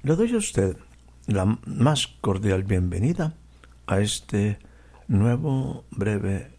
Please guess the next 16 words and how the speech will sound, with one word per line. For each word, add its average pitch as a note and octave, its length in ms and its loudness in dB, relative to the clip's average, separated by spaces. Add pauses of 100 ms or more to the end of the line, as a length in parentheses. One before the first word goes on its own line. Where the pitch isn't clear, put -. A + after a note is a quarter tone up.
(120)
espacio F#2+ 1500 -2
de G#2 220 0
Voces. - 1040 -8 (680)
El F2+ 140 -8
día F#2 120 -4
de G2 120 -2
hoy F#2 280 -4 (720)
estaremos G#3+ 840 0
considerando A2 1040 0
como F2+ 480 2 (540)
una C#3 360 2 (140)
escritura G#2 680 -4
central, E2 720 -6 (840)
una, E3 520 2 (500)
un F3 100 2
versículo G#2+ 580 0